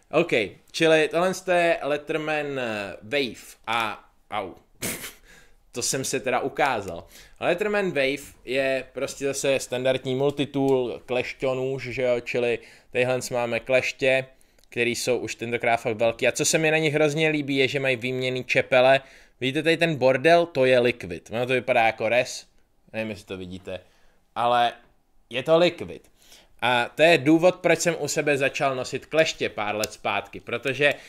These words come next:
člověk rozebírá, já, já kouřím e-cigo, nevím, jestli to víte, spoustu lidí se na streamech pořád ptá, co to je,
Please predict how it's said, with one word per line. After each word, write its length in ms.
člověk 600
rozebírá, 840
já, 300
já 80
kouřím 340
e-cigo, 460
nevím, 140
jestli 160
to 100
víte, 400
spoustu 440
lidí 200
se 120
na 80
streamech 340
pořád 360
ptá, 220
co 160
to 140
je, 280